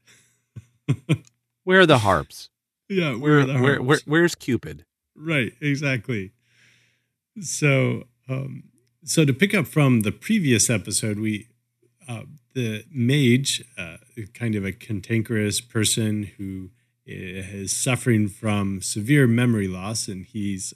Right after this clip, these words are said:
Speaker 1: looking to find out who he is, had a, a lead from a dog that he gave speech to, and the dog pointed him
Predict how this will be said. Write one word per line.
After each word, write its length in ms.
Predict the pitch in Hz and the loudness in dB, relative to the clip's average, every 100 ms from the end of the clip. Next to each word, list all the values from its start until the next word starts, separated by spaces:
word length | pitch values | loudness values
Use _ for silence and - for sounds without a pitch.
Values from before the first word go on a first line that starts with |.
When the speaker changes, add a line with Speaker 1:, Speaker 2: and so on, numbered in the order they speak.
| _ | _
Speaker 1:
looking 520 | 123 131 135 117 110 - _ - | -2 0 2 2 0 -6 _ -14
to 120 | 101 | -14
find 460 | - 117 117 117 | -10 -6 -2 0
out 200 | 113 101 - - | 0 -4 -4 2
who 120 | 135 | 4
he 140 | 110 95 | 4 2
is, 200 | 110 - _ _ _ _ _ _ _ _ | -4 -8 _ _ _ _ _ _ _ _
had 220 | 110 120 | -2 2
a, 260 | 123 110 95 - | 2 2 -2 -10
a 200 | 120 104 | -6 -2
lead 600 | 113 131 160 131 117 117 | 4 6 8 6 4 0
from 480 | - 117 107 104 104 | -4 -2 0 -2 -4
a 80 | 104 | -10
dog 420 | 95 120 127 120 110 | -6 -2 -2 -2 -4
that 120 | 104 | -8
he 180 | 107 101 | -8 -8
gave 380 | 107 104 98 | -4 -4 -4
speech 760 | - - - 151 123 104 - - | -6 -8 -6 -4 -2 -2 -4 -4
to, 440 | - 98 90 117 - - | -10 -14 -14 -18 -20 -16
and 160 | 104 95 | -12 -10
the 60 | |
dog 320 | 92 98 95 - _ | -10 -10 -10 -12 _
pointed 300 | 123 113 110 | -2 -2 -6
him 280 | 90 104 | -8 -6